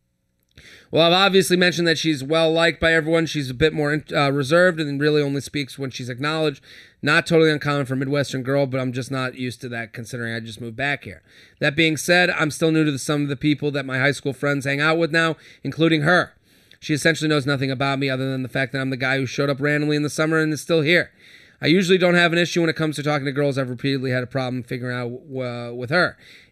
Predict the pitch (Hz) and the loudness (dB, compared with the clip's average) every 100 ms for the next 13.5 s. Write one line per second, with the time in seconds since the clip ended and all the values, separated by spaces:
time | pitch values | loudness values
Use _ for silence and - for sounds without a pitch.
0 | 156 135 117 139 131 139 131 - 107 90 | -6 -4 -2 -2 -2 -2 -2 -4 -10 -12
1 | 110 123 120 143 143 131 127 147 143 143 | -12 -10 -4 -2 -2 -2 -2 0 0 0
2 | 143 139 147 151 151 147 143 147 147 147 | 0 0 0 0 0 -2 -2 -2 0 0
3 | 151 151 147 143 139 143 131 143 143 139 | -2 -2 -2 0 0 -2 -4 -4 -4 -4
4 | 143 139 156 160 - - - - 131 139 | -2 2 2 2 -4 -20 -20 -10 -4 0
5 | 190 175 180 165 160 160 156 147 156 156 | 2 4 4 4 4 4 2 0 0 0
6 | 135 143 147 147 139 139 147 156 139 139 | -2 -2 0 0 0 -2 -4 -2 0 2
7 | 143 147 131 139 131 - 147 147 143 127 | 0 -2 -6 -6 -6 -8 -8 -2 -2 -2
8 | 139 165 165 - 139 143 _ - - - | -2 0 0 0 -4 -6 _ -20 -20 -20
9 | - 147 165 175 165 165 - 156 156 151 | -4 2 2 2 0 -2 -4 -4 -2 -2
10 | 135 156 160 151 139 139 131 143 143 131 | 0 2 2 0 0 -2 0 0 0 -2
11 | 135 135 135 127 135 117 - 135 135 135 | -4 -4 -4 -4 -6 -6 -4 -2 -2 -2
12 | 135 127 135 - 143 139 135 113 139 127 | -4 -4 -6 -6 -4 -4 -4 -6 -6 -4
13 | 123 147 147 143 | -2 0 0 -2